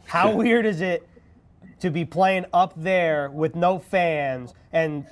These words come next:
Speaker 1: the second part of this is just to be able to communicate with the rest of your teammates, even though there probably will be crowd noise of some sort, but to be able to
Speaker 2: Mm-hmm.
Speaker 1: communicate at a better level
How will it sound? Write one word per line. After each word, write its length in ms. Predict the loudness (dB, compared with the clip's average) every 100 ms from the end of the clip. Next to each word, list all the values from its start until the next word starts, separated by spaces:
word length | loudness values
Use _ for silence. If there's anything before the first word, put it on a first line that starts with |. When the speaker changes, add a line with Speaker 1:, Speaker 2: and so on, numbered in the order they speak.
| -10
Speaker 1:
the 120 | -8
second 400 | 0 0 0 2
part 200 | 4 4
of 60 | 2
this 220 | -2 -2
is 120 | -6
just 220 | -6 -6
to 60 | -6
be 160 | -2
able 260 | -2 -2 -4
to 380 | -2 -2 -2 -6 -14 _ -10
communicate 880 | -6 -2 -2 -2 -2 -2 -2 -10 _ _
with 220 | -2 -2
the 80 | -2
rest 300 | 2 2 2
of 120 | -6
your 180 | -4 -8
teammates, 800 | -8 -6 -2 -2 -2 -4 -10 -18 _ -8
even 160 | -2 0
though 120 | 2
there 120 | 0
probably 480 | 0 0 0 -2 -4
will 140 | -4
be 140 | -4 -8
crowd 400 | -4 0 0 0
noise 240 | -2 -4
of 120 | -6
some 220 | -4 -4
sort, 300 | -4 -4 -4
but 140 | -4 -6
to 80 | -4
be 140 | -2
able 140 | 0
to 60 | 0
Speaker 2:
Mm-hmm. 180 | 2 2
Speaker 1:
communicate 440 | 2 -2 -4 -2
at 140 | -2 -4
a 40 |
better 440 | -6 0 0 0
level 560 | 0 2 2 0 -6